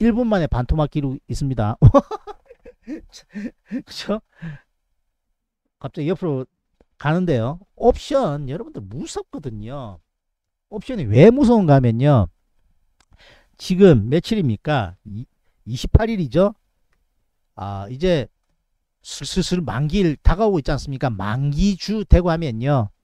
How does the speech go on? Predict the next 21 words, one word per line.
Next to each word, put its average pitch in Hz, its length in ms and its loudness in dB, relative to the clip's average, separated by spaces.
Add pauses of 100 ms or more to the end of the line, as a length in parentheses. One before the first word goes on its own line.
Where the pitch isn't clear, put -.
(100)
옵션 147 320 4
대해서 117 240 2
가-, - 220 -14
간단하게 117 300 0
설명해 127 280 2
드립니다. 123 640 0 (840)
다 - 360 -6
연관돼 175 380 0
있습니다. 160 320 -2
홍콩이 226 540 0 (580)
그렇게 247 320 0
흔들리는 214 480 2
거 165 80 2
다 - 220 0
선물 277 280 0
옵션하고 208 400 0
연관돼 233 400 2
있다니까요. 143 480 -2
내일 240 240 2
만기일 165 540 -8
아닙니까? 107 800 -8